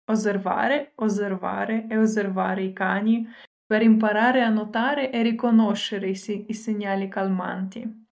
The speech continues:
E il modo migliore per iniziare ad imparare la lingua dei cani è guardare il nostro proprio cane. Dopo aver conosciuto meglio il nostro cane,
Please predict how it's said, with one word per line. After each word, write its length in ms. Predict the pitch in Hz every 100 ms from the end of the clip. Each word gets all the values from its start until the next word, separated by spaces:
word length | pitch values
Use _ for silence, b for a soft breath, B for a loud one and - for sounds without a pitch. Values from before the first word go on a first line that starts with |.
| _
E 160 | 247
il 100 | 247
modo 340 | 240 247 247 240
migliore 680 | 226 226 220 240 302 285 220 -
per 160 | 220
iniziare 760 | 220 214 220 220 220 214 208 202
ad 160 | 202 196
imparare 580 | 214 208 208 202 196
la 140 | 202 196
lingua 380 | 196 202 202 196
dei 180 | 196
cani 600 | 190 208 247 254 220 - -
è 160 | 254
guardare 580 | 226 240 226 220 226 226
il 300 | 220 220 233
nostro 440 | 226 220 220 233 220
proprio 460 | 196 190 190 196
cane. 640 | 196 185 180 180 - - - _
Dopo 440 | 190 226 226 233
aver 220 | 220 226 220
conosciuto 720 | 233 220 220 - 233 220 208
meglio 540 | 208 208 196 202 208
il 160 | 208 208
nostro 420 | 196 190 - 190
cane, 460 | 190 214 262 320